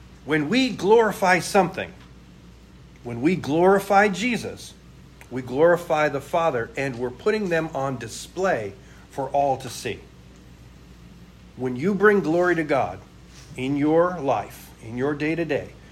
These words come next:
you are displaying who God is.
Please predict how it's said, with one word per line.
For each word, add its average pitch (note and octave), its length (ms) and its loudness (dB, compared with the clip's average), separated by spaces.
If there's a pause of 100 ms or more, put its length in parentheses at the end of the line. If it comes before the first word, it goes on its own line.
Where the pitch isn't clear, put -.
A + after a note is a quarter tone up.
(300)
you D3 220 2
are B2+ 120 4
displaying D#3+ 960 -2
who C#3+ 160 -6
God C3+ 400 0
is. G#2 460 -10